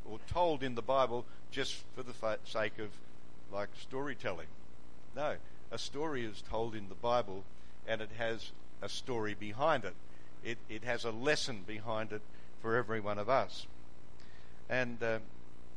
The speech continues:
of course, right back in the beginning, right from the, in Genesis, we're prepared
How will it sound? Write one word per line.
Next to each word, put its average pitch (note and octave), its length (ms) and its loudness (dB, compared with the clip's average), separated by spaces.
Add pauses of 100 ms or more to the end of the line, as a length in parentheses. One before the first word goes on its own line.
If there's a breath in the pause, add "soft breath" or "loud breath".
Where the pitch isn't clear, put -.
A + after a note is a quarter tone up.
of - 140 -2
course, A#2 400 0 (400)
right A#2 200 4
back B2+ 220 2
in B2+ 80 0
the A#2 60 -2
beginning, B2 460 -2 (300)
right A2+ 220 0
from A2+ 220 -2
the, A2 140 -2
in B2 160 -2
Genesis, C3+ 520 -2 (320 loud breath)
we're A2+ 140 2
prepared A2+ 580 0